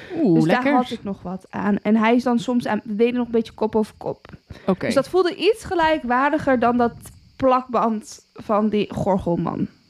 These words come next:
Speaker 1: Gorgelman. Ik fietste daar ook bij. Ik heb me daarvan afgezet. Ik vond hem wel heel irritant. Sowieso is het lastig als je in groepetto fietst. Als je dan even wil zigzaggen, is gewoon niet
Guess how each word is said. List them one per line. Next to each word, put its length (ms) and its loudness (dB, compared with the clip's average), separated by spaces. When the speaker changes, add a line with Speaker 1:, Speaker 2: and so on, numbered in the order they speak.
Speaker 1:
Gorgelman. 960 0
Ik 160 -2
fietste 240 0
daar 260 2
ook 160 2
bij. 360 2
Ik 80 -12
heb 100 4
me 60 2
daarvan 240 0
afgezet. 760 -2
Ik 60 -12
vond 140 4
hem 80 0
wel 140 2
heel 160 4
irritant. 840 -6
Sowieso 460 2
is 100 0
het 300 -8
lastig 420 0
als 140 0
je 60 0
in 80 2
groepetto 480 0
fietst. 340 -4
Als 120 -2
je 60 -4
dan 140 0
even 160 2
wil 140 2
zigzaggen, 520 -2
is 120 -2
gewoon 220 4
niet 160 2